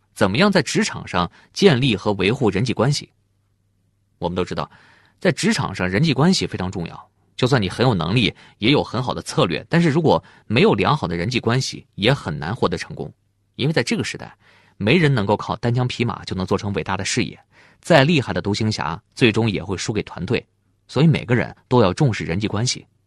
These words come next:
最佳的职场关系网是有凝聚力的，又有着多样性。书中说到，我们的职场人际关系大体分为三种类型，分别是强连接、同盟和弱连接。强连接就是你常常打交道的、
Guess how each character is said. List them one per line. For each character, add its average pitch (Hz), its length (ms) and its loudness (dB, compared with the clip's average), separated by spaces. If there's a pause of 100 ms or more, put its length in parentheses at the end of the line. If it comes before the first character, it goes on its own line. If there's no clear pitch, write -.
(720)
最 190 160 4
佳 170 160 4
的 160 80 8
职 - 160 6
场 123 140 2
关 127 160 6
系 147 120 4
网 82 240 2
是 - 140 2
有 117 80 6
凝 87 200 0
聚 160 120 4
力 98 120 0
的， - 160 -12 (240)
又 147 140 6
有 95 160 2
着 87 140 -2
多 143 160 4
样 107 160 4
性。 - 160 -4 (920)
书 - 160 -2
中 107 140 4
说 95 140 0
到， 78 180 -2 (580)
我 113 160 8
们 113 120 4
的 185 100 8
职 180 200 2
场 110 200 -4
人 92 140 -2
际 113 100 0
关 123 180 2
系 82 280 -2
大 113 180 0
体 90 100 -10
分 110 180 -4
为 104 80 2
三 160 200 4
种 117 120 4
类 76 140 -4
型， - 160 -10 (160)
分 165 140 0
别 139 100 6
是 127 200 2
强 123 300 0
连 117 160 6
接、 135 280 6 (320)
同 131 180 0
盟 104 320 2 (140)
和 - 160 -4
弱 160 140 4
连 82 140 -2
接。 - 200 -12 (760)
强 131 220 4
连 113 120 4
接 82 280 0
就 107 120 -2
是 98 140 -4
你 90 100 -6
常 - 240 -4
常 127 140 0
打 - 120 -6
交 117 200 4
道 90 120 4
的、 - 80 -10